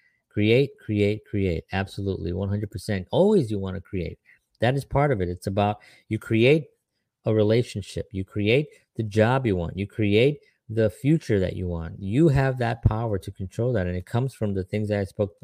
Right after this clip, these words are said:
about earlier. Not caring about people's opinions. Not having expectations on people that, that you think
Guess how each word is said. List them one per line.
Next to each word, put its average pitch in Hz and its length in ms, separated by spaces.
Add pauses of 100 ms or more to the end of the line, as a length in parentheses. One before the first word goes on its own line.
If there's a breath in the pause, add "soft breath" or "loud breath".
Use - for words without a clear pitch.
about 101 240
earlier. 131 380 (440 soft breath)
Not 98 240
caring 110 220
about 110 160
people's 123 240
opinions. 120 500 (400 soft breath)
Not 98 260
having 160 240
expectations 151 640
on 120 120
people 135 260
that, 127 220 (420)
that 120 160
you 123 140
think 143 580